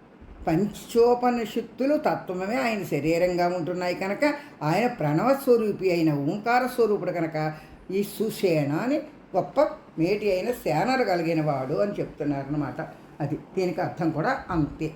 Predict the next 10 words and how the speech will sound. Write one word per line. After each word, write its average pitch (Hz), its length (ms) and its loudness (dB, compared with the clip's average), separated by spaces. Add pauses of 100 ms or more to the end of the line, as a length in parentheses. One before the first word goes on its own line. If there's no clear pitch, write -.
అంతకన్నా 151 360 -2
ఏం 151 160 2
చెప్పుకోలేము. 139 540 -4 (280)
ఇంకా 240 120 2
కనకాంగది, 208 1000 0 (600)
కనకం 226 220 -2
అంటే 269 140 2
బంగారం 226 420 2
అండి. 165 300 0 (680)
ఆ? 285 140 2